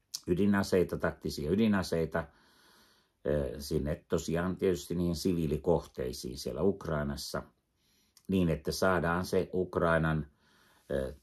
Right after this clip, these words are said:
tavallaan tämmönen tulitauko. Se on mielenkiintoista, että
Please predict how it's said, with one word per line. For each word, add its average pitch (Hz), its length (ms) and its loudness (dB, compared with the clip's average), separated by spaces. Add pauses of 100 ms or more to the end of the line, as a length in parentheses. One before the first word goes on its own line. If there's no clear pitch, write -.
(140)
tavallaan 85 460 2
tämmönen 80 560 2 (260)
tulitauko. 78 760 2 (180)
Se - 120 0
on 85 100 4
mielenkiintoista, 87 800 0
että 78 300 -2